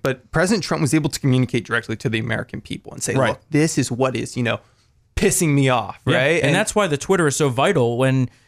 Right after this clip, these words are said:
Speaker 2: you know, I get the case for him to stop tweeting so much ridiculousness, but it's also going
Speaker 1: Yeah.
Speaker 2: around the filter of the media
Speaker 1: Yeah.
Speaker 2: directly to his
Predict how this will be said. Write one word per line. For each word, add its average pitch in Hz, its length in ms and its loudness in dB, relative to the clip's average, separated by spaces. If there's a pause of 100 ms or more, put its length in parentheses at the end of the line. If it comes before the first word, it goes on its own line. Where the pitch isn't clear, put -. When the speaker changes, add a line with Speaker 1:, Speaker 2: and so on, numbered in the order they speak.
Speaker 2:
you 143 80 0
know, 123 240 0
I 127 140 -2
get 175 180 -2
the 135 80 -4
case 143 300 -2
for 120 120 -2
him 123 200 0
to 107 60 -4
stop 113 300 -2
tweeting 117 380 0
so 117 180 0
much 113 300 0
ridiculousness, 135 800 0 (320)
but 180 160 2
it's 147 160 0
also 160 380 2
going 143 320 2
Speaker 1:
Yeah. 127 240 0
Speaker 2:
around 143 360 0
the 120 120 -2
filter 135 320 -2
of 120 80 0
the 117 80 -4
media 120 480 0 (140)
Speaker 1:
Yeah. 131 180 -2
Speaker 2:
directly 143 460 0
to 131 120 -2
his 127 460 0